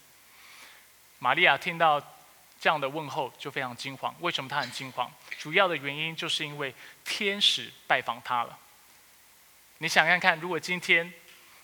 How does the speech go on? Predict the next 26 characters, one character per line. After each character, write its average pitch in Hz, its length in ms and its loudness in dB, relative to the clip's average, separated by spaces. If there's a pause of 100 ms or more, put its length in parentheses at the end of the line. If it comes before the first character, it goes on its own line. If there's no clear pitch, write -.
(400)
你 147 100 -10
早 139 220 0
上 139 340 2 (320)
或 165 80 -8
者 139 120 -6
是 143 240 -2
在 156 120 0
你 135 100 -4
的 127 60 -6
生 143 160 -2
活 131 80 -8
当 131 180 -4
中 135 200 -10
突 214 300 -8
然 151 160 -2
有 120 140 -8
天 175 320 -6
使 151 180 0
拜 131 200 -2
访 120 220 -8
你， 113 160 -8
你 131 160 -10
会 151 160 -2
惊 143 240 -8
慌 117 220 -6
吗？ 120 120 -10